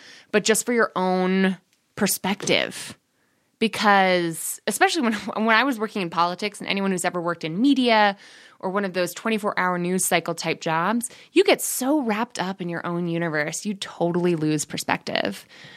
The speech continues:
And when I was in D C, I actually met my now husband when we were both playing beach volleyball, which is a domain I feel very capable in because it,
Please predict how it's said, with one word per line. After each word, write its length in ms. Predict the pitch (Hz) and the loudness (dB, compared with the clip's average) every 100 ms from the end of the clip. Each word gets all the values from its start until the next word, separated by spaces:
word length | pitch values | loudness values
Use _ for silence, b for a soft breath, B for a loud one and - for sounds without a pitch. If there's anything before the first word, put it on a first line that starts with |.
| B | B
And 80 | 226 | 6
when 120 | 202 | 6
I 80 | 190 | 6
was 160 | 185 180 | 4 4
in 240 | 196 185 _ | 2 2 _
D 140 | 190 170 | -4 -4
C, 540 | - 240 196 151 170 B B - | -2 0 2 2 -2 B B 0
I 100 | 180 | 2
actually 300 | - 185 165 | 2 0 0
met 500 | 170 180 170 - - | 2 4 4 2 -4
my 160 | 165 | -4
now 200 | 160 151 | 0 -2
husband 760 | 151 254 247 165 143 139 160 - b b b - | 2 0 2 0 0 -2 -4 -8 b b b -8
when 580 | 170 175 165 165 165 - | 0 2 4 4 2 -4
we 160 | 175 185 | -4 -2
were 140 | 175 | 0
both 460 | 170 - 170 170 - | -4 0 2 2 -4
playing 380 | - 175 170 160 | -8 -4 -2 -2
beach 340 | 147 151 - | -4 -8 -8
volleyball, 680 | 170 202 220 165 - - 190 - | 0 2 2 0 -2 -4 -8 -8
which 180 | 180 | -6
is 120 | 180 175 | -4 -4
a 40 | |
domain 360 | 175 180 175 165 | -2 2 4 2
I 80 | |
feel 240 | 165 180 151 | 0 -2 -4
very 340 | 147 240 330 | 0 4 4
capable 460 | - 175 165 151 151 | 4 0 0 -2 -2
in 240 | 147 165 | 0 -2
because 200 | 185 180 | -2 -2
it, 140 | 180 | -4